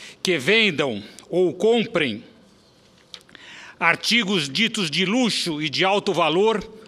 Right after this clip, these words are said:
ou intermediem a sua comercialização ficam submetidas ao rigor da medida, obrigando-se a manter cadastro de seus clientes e dos demais envolvidos, inclusive representantes e procuradores.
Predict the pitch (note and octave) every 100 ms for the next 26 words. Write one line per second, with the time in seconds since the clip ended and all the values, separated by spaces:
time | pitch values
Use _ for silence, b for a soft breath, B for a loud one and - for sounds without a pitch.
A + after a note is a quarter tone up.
0 | B B B G3+ G#3+ - A3 G3+ G3 D3
1 | G#3+ A3+ G#3 F3+ G#3+ G#3 G3+ G3 F#3+ -
2 | F#3+ F3 D3+ D3 - G3+ A3+ G3+ - B
3 | B B B - A3 G#3+ F#3 - A#3+ G#3
4 | G#3+ - A3+ C#3+ A#2 - - - B B
5 | D#3+ F3+ F#3+ D3+ A3+ G3+ G#3+ G#3 D3+ G3+
6 | D3 A2 F2+ - B B B D#3 F3 G3
7 | F#3 F#3 A#3+ G3 A#3+ G3+ G3+ F3 G3+ E3+
8 | F#3 E3 F#3+ A3 - G#3 G3 G#3 G3 -
9 | F3+ F3 A3+ A3+ A#3+ - - B B B
10 | F3+ F3+ F3 F#3+ E3 F#3 F3+ F#3+ D#3+ F3
11 | C3+ F3+ A3 F#3+ A3 - - B B B
12 | B F#3 F3+ G3 D3+ G#3 G3 F#3 G3 G3
13 | F3 F3 D3+ G#3 A3 G#3+ F#3 G#3 G3+ F#3
14 | G3 F#3 D#3+ C#3+ G#2+ - -